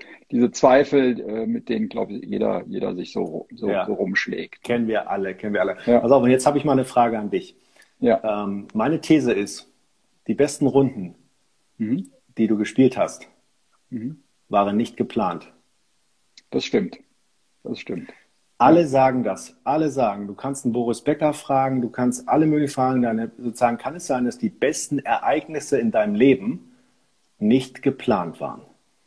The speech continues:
Speaker 1: Ja. Und es
Speaker 2: Und
Speaker 1: waren
Speaker 2: alle
Speaker 1: auch oft Runden, muss ich auch sagen, wo ich
Speaker 2: Ja.
Speaker 1: das auch während der Runde gar nicht so gemerkt habe. Also ich hab
Speaker 2: Mhm.
Speaker 1: dann zum Beispiel Runden gespielt, da habe ich mit zwei Birdies dann aufgehört und dachte, wow, das war jetzt meine beste Runde. Und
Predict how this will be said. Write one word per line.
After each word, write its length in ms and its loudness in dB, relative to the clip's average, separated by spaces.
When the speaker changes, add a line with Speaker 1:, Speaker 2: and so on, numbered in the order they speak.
Speaker 1:
Ja. 300 -10
Und 160 4
es 100 2
Speaker 2:
Und 80 6
Speaker 1:
waren 100 6
Speaker 2:
alle 200 4
Speaker 1:
auch 60 0
oft 200 -10
Runden, 240 4
muss 180 -2
ich 100 -2
auch 140 0
sagen, 400 -2
wo 140 0
ich 80 -2
Speaker 2:
Ja. 120 4
Speaker 1:
das 180 -2
auch 320 -6
während 320 2
der 80 0
Runde 300 0
gar 180 0
nicht 160 -6
so 100 -6
gemerkt 460 0
habe. 180 -8
Also 160 0
ich 80 2
hab 80 4
Speaker 2:
Mhm. 40 2
Speaker 1:
dann 260 2
zum 140 -4
Beispiel 360 2
Runden 380 2
gespielt, 400 2
da 40 2
habe 100 0
ich 140 -8
mit 160 -2
zwei 240 2
Birdies 360 0
dann 140 -2
aufgehört 760 -2
und 260 -10
dachte, 260 -14
wow, 380 -8
das 200 -10
war 100 -2
jetzt 160 -6
meine 180 0
beste 300 -4
Runde. 340 2
Und 220 0